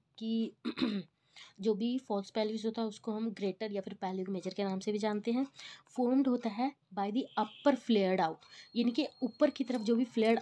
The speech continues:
आउट पोर्शन होता है उससे ये फॉर्म्ड होता है of the innomi-, अ, in-, innominate bones, जो भी innominate bones होती हैं and li-, limited above by the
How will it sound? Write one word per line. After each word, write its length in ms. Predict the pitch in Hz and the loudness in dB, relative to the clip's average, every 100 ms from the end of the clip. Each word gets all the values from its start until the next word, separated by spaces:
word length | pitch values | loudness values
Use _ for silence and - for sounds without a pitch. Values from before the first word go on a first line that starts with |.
| - | 4
आउट 220 | 202 208 | 2 2
पोर्शन 340 | 202 190 226 | -4 -2 -2
होता 260 | 202 180 190 | -2 -2 -2
है 120 | 190 | -2
उससे 260 | 208 - 240 | -4 -2 0
ये 140 | 240 | 0
फॉर्म्ड 340 | 233 180 180 190 | 0 -4 -2 -2
होता 220 | 190 190 | -2 -4
है 220 | 196 247 - - - 214 | -4 -6 -8 -16 -6 -6
of 80 | 180 | 0
the 280 | 233 294 254 - | 2 2 0 -2
innomi-, 480 | 214 196 190 202 208 | 0 0 0 -2 -2
अ, 180 | 196 190 | -2 -2
in-, 600 | - 240 240 233 208 208 | 0 2 2 0 -4 -2
innominate 600 | 233 208 196 202 208 214 170 | 0 0 2 2 2 0 -4
bones, 320 | 180 180 - | -4 -4 -8
जो 100 | 196 | -8
भी 200 | 185 254 220 | -6 -6 -6
innominate 420 | 196 190 196 202 | -6 -4 -4 -4
bones 200 | 180 180 | -8 -8
होती 180 | 185 220 | -6 -6
हैं 240 | 226 208 | -4 -4
and 60 | 208 | -2
li-, 280 | 190 185 196 | -2 -2 -2
limited 400 | 190 202 202 262 - 180 | 0 0 0 -4 -4 -6
above 220 | 190 190 | -4 -4
by 140 | 175 175 | -4 -4
the 180 | 220 | -2